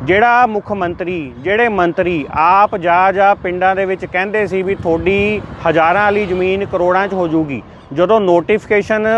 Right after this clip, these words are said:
ਵਾਪਸ ਲੱਤੀ ਗਈ ਤਾਂ ਕਿਸੇ ਇੱਕ ਦਾ ਵੀ ਬਿਆਨ ਜਾਂ ਚਿਹਰਾ ਨਹੀਂ ਦਿਖਿਆ।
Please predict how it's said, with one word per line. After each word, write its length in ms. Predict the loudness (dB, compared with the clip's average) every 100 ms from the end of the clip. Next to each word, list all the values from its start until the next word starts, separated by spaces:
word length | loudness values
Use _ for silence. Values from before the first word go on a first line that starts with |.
| 2
ਵਾਪਸ 420 | 2 2 0 -2
ਲੱਤੀ 340 | -6 -4 -2
ਗਈ 240 | 0 0 0
ਤਾਂ 160 | -2
ਕਿਸੇ 260 | -4 -2 -2 -2
ਇੱਕ 200 | -6 0
ਦਾ 160 | 2 2
ਵੀ 280 | 2 -2 -4
ਬਿਆਨ 640 | -2 0 2 2 0 -2
ਜਾਂ 120 | -4
ਚਿਹਰਾ 400 | 0 0 4 4
ਨਹੀਂ 300 | 2 0 -2
ਦਿਖਿਆ। 340 | -2 -2 -2